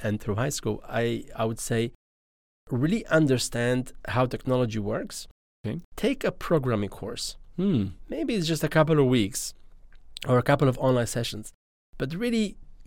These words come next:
Speaker 1: try to look under the covers.
Speaker 2: Okay.
Speaker 1: Kids nowadays, they love their technologies, right? They
Speaker 2: Mm-hmm.
Speaker 1: have their laptops, they have their phones, but r-, I really challenge them and push them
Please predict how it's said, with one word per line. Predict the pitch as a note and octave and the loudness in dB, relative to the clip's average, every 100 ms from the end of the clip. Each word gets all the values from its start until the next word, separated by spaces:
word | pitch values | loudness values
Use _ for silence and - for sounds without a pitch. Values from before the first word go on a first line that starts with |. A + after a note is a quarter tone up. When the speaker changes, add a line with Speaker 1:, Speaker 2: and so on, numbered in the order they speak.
| - | -8
Speaker 1:
try | - D#3 D#3+ | -2 4 6
to | D#3+ | 6
look | C#3+ C#3+ - | 6 6 4
under | C#3 C#3 | 2 2
the | B2 A#2+ | 2 2
covers. | B2 G2+ G2 - - - - | 2 2 -4 -8 -10 -10 -8
Speaker 2:
Okay. | - A2 G2+ _ _ _ _ _ - - - | -4 -4 -6 _ _ _ _ _ -16 -14 -2
Speaker 1:
Kids | C#3 D3 D3 | 2 2 2
nowadays, | C3+ B2 A#2 A#2 C3+ D#3 - - _ _ _ - | 2 2 2 2 2 -2 -6 -10 _ _ _ -12
they | B2+ A#2+ B2 | -2 0 2
love | A#2+ A2+ | 2 2
their | A2+ | -2
technologies, | G#2 - A2+ G#2+ G#2+ - - | -4 -4 -2 -2 -2 -8 -10
right? | G#2+ A2 - | -8 -10 0
They | A#2 | 4
Speaker 2:
Mm-hmm. | G#2+ | 4
Speaker 1:
have | G#2+ | 2
their | G#2+ | 0
laptops, | A#2+ A#2+ - G#2+ G#2+ - | -6 -8 -8 -10 -8 -6
they | G#2 | -6
have | G2+ - | -6 -8
their | F#2+ | -4
phones, | D3 C3+ A#2 - - _ _ _ _ - | 0 2 0 -4 -12 _ _ _ _ -8
but | B2 C3 - | -2 -2 -2
r-, | D#3+ E3 - - C3+ | -8 -10 -16 -2 2
I | |
really | D#3 G3 G3 | 4 4 2
challenge | F#3+ - D3+ C#3+ A#2 | 0 2 2 2 0
them | G#2+ G#2+ | 0 0
and | G#2+ | -2
push | B2+ B2 | -2 -4
them | - G#2 | -4 -4